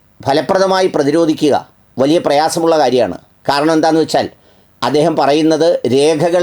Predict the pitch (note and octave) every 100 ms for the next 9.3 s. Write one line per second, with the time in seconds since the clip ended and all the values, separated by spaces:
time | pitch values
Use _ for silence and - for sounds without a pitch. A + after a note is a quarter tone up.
0 | D#3 C#3+ C#3+ D#3 D3 C#3+ C3+ A#2+ C#3+ -
1 | - - C3+ - C#3+ C#3+ A2 - _ _
2 | _ _ - F3 A#3+ A#3+ G3+ G#3 G3+ G3+
3 | E3+ A#2 G#2 _ _ _ _ _ - B2+
4 | - E3 F3 D#3+ C3 G2+ - _ _ _
5 | - B2+ D3 F3 D3 C#3 C3+ C3 A2+ G#2
6 | F#2 - _ _ _ - B2+ D3+ D3 D3+
7 | C#3+ D3+ D3+ D3 D3 D3 C#3+ C#3+ C3+ C#3
8 | C#3 C3+ C3 C3 A2 F#2 - _ _ _
9 | _ - C3